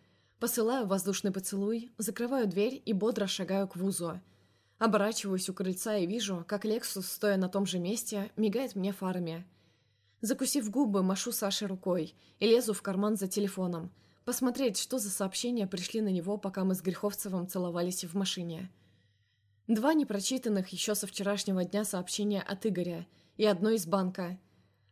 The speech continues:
Мама впервые за последние два месяца перевела деньги на мою карту. И не символическую сумму,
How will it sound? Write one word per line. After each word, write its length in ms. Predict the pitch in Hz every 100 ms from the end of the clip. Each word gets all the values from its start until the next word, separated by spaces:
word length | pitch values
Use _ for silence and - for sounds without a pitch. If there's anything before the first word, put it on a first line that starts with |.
| _
Мама 300 | 226 254 226
впервые 440 | - 196 190 233
за 120 | 208 185
последние 540 | 185 196 190 175 185
два 200 | 170 190
месяца 420 | 190 226 202 -
перевела 460 | 185 185 175 190 208
деньги 360 | 190 240 202
на 100 | 190
мою 220 | 180 185 196
карту. 500 | 202 185 190 165 165 _ _ _ _
И 80 | 233
не 120 | 226 196
символическую 760 | 220 208 240 262 - - 190
сумму, 440 | 185 208 196 170